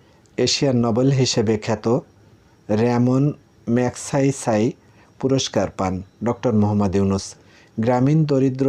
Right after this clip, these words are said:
নারীদের ক্ষমতায়নের জন্য তার ক্ষুদ্র ঋণ মডেলের স্বীকৃতি তাকে এ পুরস্কার দেয়।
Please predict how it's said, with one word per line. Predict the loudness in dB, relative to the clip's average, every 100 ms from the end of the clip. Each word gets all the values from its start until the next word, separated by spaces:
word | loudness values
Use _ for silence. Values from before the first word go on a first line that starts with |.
| 2
নারীদের | 2 2 2 0 -2
ক্ষমতায়নের | -2 -2 0 0 0 0
জন্য | 0 0 0
তার | 0 -2 -4
ক্ষুদ্র | -4 0 2
ঋণ | 2 2
মডেলের | 2 2 2 2 0 -2 -16 -14
স্বীকৃতি | -6 -6 -4 -2 0 0 0 -4 -20 -20 _ _ _
তাকে | -2 -2 0 0
এ | 0
পুরস্কার | 2 0 0 -2 -2
দেয়। | 0 -2